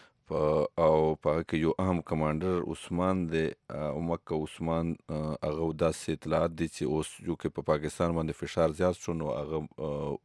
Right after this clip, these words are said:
مړی چې کوم دی، پاکستان ته نه راپرېږدي، لګیا دی. خو د مکه عثمان و چې دا څو میاشتې مخکې په واڼه کې په پی ټی ایم باندې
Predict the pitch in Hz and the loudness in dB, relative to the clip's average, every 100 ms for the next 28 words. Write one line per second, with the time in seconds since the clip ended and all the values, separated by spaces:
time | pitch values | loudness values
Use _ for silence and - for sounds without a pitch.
0 | _ 85 82 80 76 76 - 82 87 - | _ -2 2 2 -2 -6 -6 -4 -2 -2
1 | 71 76 85 78 80 82 76 - 71 76 | -4 -6 -4 -4 -2 0 0 0 -6 -4
2 | 73 71 73 71 85 98 - - - - | -6 -4 -4 -4 -6 -10 -20 -20 -20 -20
3 | _ 90 92 - - 87 90 92 - 85 | _ 2 2 -4 -2 4 6 4 2 -2
4 | 82 - 92 90 85 - 76 76 - 87 | -2 2 2 4 0 -2 -2 -2 0 0
5 | 82 78 - 80 85 85 - 82 - 76 | 0 -2 -2 -2 -2 -4 -4 -4 -2 -4
6 | 76 76 82 85 82 82 - 76 - 76 | -2 -2 -2 -4 -2 -4 -2 -6 -4 -8
7 | - 78 82 78 76 | -4 -4 -2 -2 -4